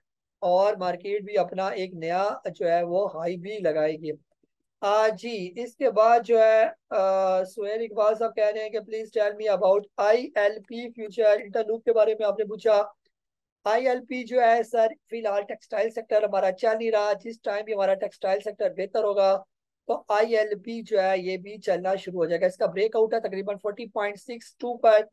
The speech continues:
और पीछे से dividend bonus भी दिया हुआ था, जिसकी वजह से ये X हो गया। अच्छा dividend bonus दिया इसने।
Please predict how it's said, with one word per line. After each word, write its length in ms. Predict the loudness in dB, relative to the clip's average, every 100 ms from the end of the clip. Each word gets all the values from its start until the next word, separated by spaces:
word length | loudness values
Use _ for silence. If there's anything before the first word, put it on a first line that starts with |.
| _ _ _ _
और 240 | 2 2 0
पीछे 300 | -4 -2 -2
से 140 | -2
dividend 400 | -6 -4 -4 -4
bonus 300 | -2 -2 -4 -10
भी 80 |
दिया 180 | -4 0
हुआ 160 | 2 2
था, 140 | 0
जिसकी 260 | -4 -6 -12
वजह 120 | -10
से 140 | -10
ये 160 | -10 -6 -4
X 260 | -4 -4
हो 80 | -6
गया। 120 | -2
अच्छा 220 | -4 -2 -6
dividend 340 | -4 -8 -6
bonus 280 | -6 -6 -6
दिया 200 | -4 -4
इसने। 340 | -4 -6 -6